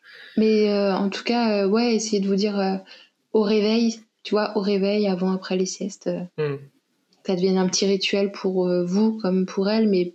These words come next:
Speaker 2: Ouais.
Speaker 1: mais sans devenir une contrainte. Pour vous comme
Speaker 2: Ouais.
Speaker 1: pour elle, d'ailleurs.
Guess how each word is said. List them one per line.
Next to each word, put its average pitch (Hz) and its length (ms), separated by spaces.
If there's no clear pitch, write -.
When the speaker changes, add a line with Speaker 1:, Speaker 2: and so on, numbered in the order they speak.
Speaker 2:
Ouais. 151 60
Speaker 1:
mais 190 100
sans 196 240
devenir 196 360
une 190 120
contrainte. 190 540
Pour 180 200
vous 190 120
comme 180 160
Speaker 2:
Ouais. - 80
Speaker 1:
pour 180 140
elle, 175 160
d'ailleurs. 165 320